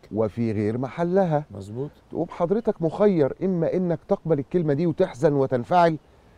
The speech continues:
Speaker 1: أو إنك ما تقبلهاش.
Speaker 2: تحطها في حجمها وخلاص.
Speaker 1: حجمها وخلاص، يعني ربنا يسهل له، ربنا يسامحه.
Speaker 2: صحيح، صحيح،
Speaker 1: يجيبوليش
Speaker 2: صحيح.
Speaker 1: سيرته تاني، آه، حصل خير، أهو عند ربنا، وانتهينا لحد كده.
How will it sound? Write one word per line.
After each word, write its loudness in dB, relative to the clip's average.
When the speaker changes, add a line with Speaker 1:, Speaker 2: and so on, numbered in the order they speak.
Speaker 1:
أو 8
إنك 4
ما 2
تقبلهاش. 4
Speaker 2:
تحطها -2
في -4
حجمها -2
وخلاص. -6
Speaker 1:
حجمها 0
وخلاص، -4
يعني -6
ربنا 0
يسهل -4
له، 0
ربنا -2
يسامحه. -4
Speaker 2:
صحيح، -4
صحيح، -10
Speaker 1:
يجيبوليش -2
Speaker 2:
صحيح. -14
Speaker 1:
سيرته -4
تاني، -4
آه، -8
حصل -10
خير، -2
أهو 0
عند 0
ربنا، 2
وانتهينا 2
لحد -2
كده. -4